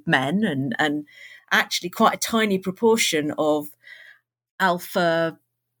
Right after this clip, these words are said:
kind of masculine, very patriarchal men. And, and kind of the, the, the work, the workplace has pretty much stayed similar in structure, despite the fact that so much has changed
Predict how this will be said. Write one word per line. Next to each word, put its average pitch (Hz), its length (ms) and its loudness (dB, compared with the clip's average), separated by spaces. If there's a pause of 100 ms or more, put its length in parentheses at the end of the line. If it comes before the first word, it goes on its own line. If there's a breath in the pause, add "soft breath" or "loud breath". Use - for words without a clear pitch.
(140)
kind 170 140 2
of - 120 -8
masculine, 165 960 0
very 170 220 2
patriarchal 175 800 0
men. 139 380 -2 (360 loud breath)
And, 175 260 0
and 185 300 0 (240 loud breath)
kind 233 180 4
of 202 120 -4
the, 202 200 -12
the, 214 340 0
the 226 120 -2
work, 233 320 0
the 240 80 -4
workplace 240 420 2
has 208 140 -4
pretty 247 240 -2
much - 240 0
stayed 233 1040 0 (100)
similar 208 560 0
in 170 100 -4
structure, - 480 0
despite 180 460 2
the 175 80 -12
fact - 280 -2
that 165 140 -2
so 175 240 2
much 156 220 -4
has - 160 -2
changed 254 420 0